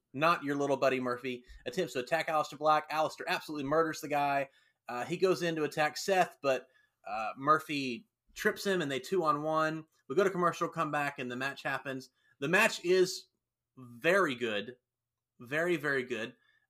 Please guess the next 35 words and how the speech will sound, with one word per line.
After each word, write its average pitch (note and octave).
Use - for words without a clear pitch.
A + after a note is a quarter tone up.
Um, C3
Aleister E3
Black D#3
is D3
having D3
to C3+
fight D3
off D3
Seth's -
little D3+
Buddy D3
Murphy D3
the C3+
entire C3
time. G#3
And D#3+
then, D#3+
of D3
course, -
Seth D3+
Rollins C3+
gets C3
the B2+
win. C3
But -
what G3
really C#4
matters A3
is C#3
this G#3+
match A#3
had F3
such -
good F#3
storytelling B2